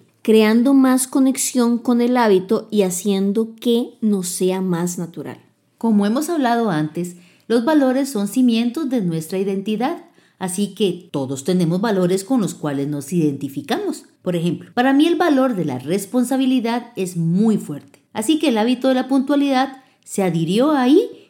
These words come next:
Speaker 2: como chicle en banca de iglesia. Entonces, si quiero adquirir un hábito nuevo, será muy conveniente preguntarme, "¿Qué valor ya es importante para mí que ese hábito me facilitará a lograr?". Por ejemplo, el hábito que quiero, una vida saludable.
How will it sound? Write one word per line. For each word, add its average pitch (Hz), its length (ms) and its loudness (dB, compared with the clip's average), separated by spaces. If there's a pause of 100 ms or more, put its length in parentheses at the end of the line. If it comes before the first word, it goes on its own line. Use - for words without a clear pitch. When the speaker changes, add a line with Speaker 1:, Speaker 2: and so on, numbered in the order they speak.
(100)
Speaker 2:
como 151 200 -4
chicle 185 380 -4
en 147 100 -2
banca 156 300 -4
de 131 80 -8
iglesia. 143 480 -8 (160)
Entonces, 302 640 0 (180)
si 151 240 -6
quiero 180 180 4
adquirir 202 500 -2
un 151 140 -6
hábito 139 320 -6
nuevo, 233 400 -2 (180)
será 302 280 -2
muy 381 160 0
conveniente 226 580 0
preguntarme, 156 800 -6
"¿Qué 190 160 0
valor 254 480 0
ya 214 160 0
es 214 100 -4
importante 233 680 -2
para 277 240 -2
mí 240 400 2 (180)
que 185 280 2
ese 220 260 0
hábito 220 500 -2
me 214 220 0
facilitará 170 880 -4
a 156 40 0
lograr?". 190 640 -2 (220)
Por 180 140 -2
ejemplo, 170 420 -2 (220)
el 226 180 -2
hábito 240 280 0
que 214 160 -2
quiero, 143 300 -4 (320)
una 175 260 2
vida 147 200 -2
saludable. 147 520 -10